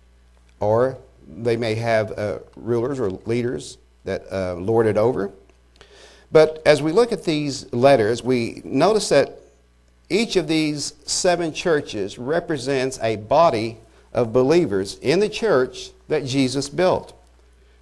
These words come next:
Their attitudes, their dispositions, their character, their good,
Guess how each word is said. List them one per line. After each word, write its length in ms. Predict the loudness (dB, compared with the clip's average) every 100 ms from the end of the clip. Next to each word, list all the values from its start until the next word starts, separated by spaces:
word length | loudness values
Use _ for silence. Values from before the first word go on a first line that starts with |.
| _
Their 140 | 0
attitudes, 720 | 6 4 4 0 0 0 0 -2
their 140 | -4
dispositions, 960 | 0 -2 0 -2 2 0 0 -2 -2 0
their 160 | 0
character, 680 | 0 0 2 2 0 -4 -6
their 200 | -4 -6
good, 520 | -4 0 2 2 -2